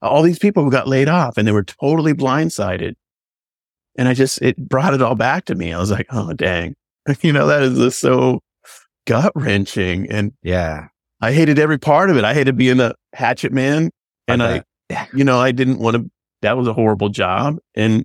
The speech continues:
Speaker 1: then you feel bad for them. And, and so I just, I, I felt like that whole corporatist system, I guess, in a way, was something I was not, you know, I just, I was, I guess I was moving away from it. Like, as you said, you know,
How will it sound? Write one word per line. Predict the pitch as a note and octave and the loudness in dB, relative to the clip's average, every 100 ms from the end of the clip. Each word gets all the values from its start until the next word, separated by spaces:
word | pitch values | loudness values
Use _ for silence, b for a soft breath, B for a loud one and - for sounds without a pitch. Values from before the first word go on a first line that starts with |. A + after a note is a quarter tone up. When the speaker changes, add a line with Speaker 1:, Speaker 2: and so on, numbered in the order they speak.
| _ _ _ _ - | _ _ _ _ -2
Speaker 1:
then | B2 | 2
you | B2+ | 2
feel | A#2 A2+ | 2 0
bad | G#2 G2+ G2+ | 2 -2 -2
for | F#2+ | -6
them. | F#2 F2+ A#2 E3+ | -4 -2 0 0
And, | B2+ A2+ - _ _ _ _ _ _ _ _ | 0 -2 -8 _ _ _ _ _ _ _ _
and | A#2 A2 | -6 -2
so | B2 | 2
I | G#2 | 2
just, | G#2+ G#2 - _ | 0 -6 -12 _
I, | - G#2+ - | -4 -4 -2
I | G#2+ | -4
felt | - C3 B2 | -2 -2 0
like | G#2+ G2+ | 0 -2
that | G#2+ - | -2 -2
whole | A#2+ G#2+ | 0 0
corporatist | - - G#2 - G2 - F2+ - - - _ _ _ _ _ _ _ _ - | -2 -2 -2 -2 -4 -2 -4 -4 -12 -20 _ _ _ _ _ _ _ _ -8
system, | - A2 - E2+ E2+ - _ _ _ _ | -2 -2 0 -4 -4 -10 _ _ _ _
I | - F#2 | -4 0
guess, | F#2+ F#2 - | 0 0 0
in | F#2 | 0
a | |
way, | F2+ F#2 F#2+ F#2+ | 0 0 -2 -2
was | A#2 G#2 | 0 0
something | - F#2 F2+ F2+ | 0 -2 -2 -2
I | F#2 | -2
was | F2+ F2+ - | 0 -2 0
not, | G2 F#2+ F2+ F2 - - - | 0 0 0 -4 -8 -10 -4
you | |
know, | F2+ | 0
I | F#2+ | 0
just, | F#2 F#2 | 0 0
I | F#2+ | 0
was, | F#2 - | -2 -2
I | G2+ | -4
guess | F#2 F#2 - | -2 -2 0
I | |
was | F#2 F#2+ | -2 -2
moving | F#2+ G2 F2+ | 0 0 0
away | F2+ F#2 | -2 -4
from | A2+ F#2+ F#2+ | -2 -2 -2
it. | F#2 | -2
Like, | F#2+ - | -4 -2
as | - F#2+ | -2 0
you | F#2+ | 2
said, | G2+ F#2 F2+ F2 | 2 0 -2 -2
you | - | -2
know, | F#2 | -2